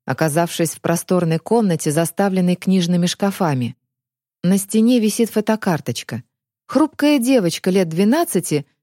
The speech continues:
с длинными светлыми волосами сжимает в руке фарфоровую куклу, похожую на хозяйку почти как две капли воды.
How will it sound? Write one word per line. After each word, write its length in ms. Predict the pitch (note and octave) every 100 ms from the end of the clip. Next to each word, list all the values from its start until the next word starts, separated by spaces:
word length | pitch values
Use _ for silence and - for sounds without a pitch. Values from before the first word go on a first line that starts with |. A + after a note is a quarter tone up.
| -
с 80 | D#3
длинными 540 | D#3+ A#3 B3+ G#3 F#3
светлыми 540 | F#3 G3+ G#3+ F#3 F3
волосами 720 | E3+ E3+ E3+ E3+ D4 C#4+ D3 - _ _ -
сжимает 640 | D3 F3+ A#3 D#4+ D#4 C#4+
в 60 | G#3+
руке 260 | A3+ A3 C#4
фарфоровую 720 | - A3+ - C4 B3+ B3 B3+
куклу, 540 | - A#3 D3 B2+ A#2+ _ _ _
похожую 500 | D#3+ D#3+ G#3 F#3 F#3
на 100 | F3
хозяйку 500 | F3 E3+ G#3 A3 D#3+
почти 400 | D3 D#3 - F#3+
как 240 | F3 D#3+
две 220 | D#3 F#3 A3+
капли 320 | F#3+ F#3+ F#3
воды. 420 | F#3 F3 C#3 -